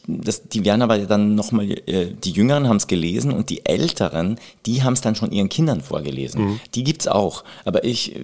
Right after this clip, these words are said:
Speaker 1: ich lieg und du wahrscheinlich auch, wir liegen so ein bisschen dazwischen.
Speaker 2: Ja, genau.
Speaker 1: Und, äh, dadurch, äh, war's nicht so, war's mir nicht so am Schirm. Natürlich habe ich dann mitbekommen, dass es toll verfilmt wurde. Aber auch das hat mich nicht so,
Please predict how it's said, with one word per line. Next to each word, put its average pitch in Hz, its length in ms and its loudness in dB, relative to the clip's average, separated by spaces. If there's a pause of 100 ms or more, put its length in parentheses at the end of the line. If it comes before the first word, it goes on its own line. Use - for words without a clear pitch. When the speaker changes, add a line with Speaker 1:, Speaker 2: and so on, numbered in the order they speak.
(200)
Speaker 1:
ich - 180 0
lieg 123 220 4
und 107 140 4
du 117 120 2
wahrscheinlich 104 360 0
auch, 107 120 -2
wir 110 80 4
liegen 107 180 0
so 104 100 2
ein 104 60 4
bisschen 113 240 -2
dazwischen. - 500 -2
Speaker 2:
Ja, 123 100 4
genau. 117 180 4
Speaker 1:
Und, 87 220 -2
äh, 85 300 2 (380)
dadurch, 92 400 0
äh, 90 240 2
war's 87 200 0
nicht 113 180 2
so, 104 240 0
war's 90 260 0
mir 104 80 2
nicht 98 160 0
so - 80 2
am 90 80 0
Schirm. 120 240 2
Natürlich 90 320 0
habe 82 80 -6
ich 78 60 -6
dann 73 280 -4
mitbekommen, 82 540 -4
dass 73 160 -4
es - 280 -2
toll 65 180 -2
verfilmt 98 420 -2
wurde. 82 340 0 (540)
Aber 85 340 -4
auch - 100 -6
das - 380 -4
hat - 160 -10
mich - 160 -6
nicht 98 160 -8
so, 82 220 -4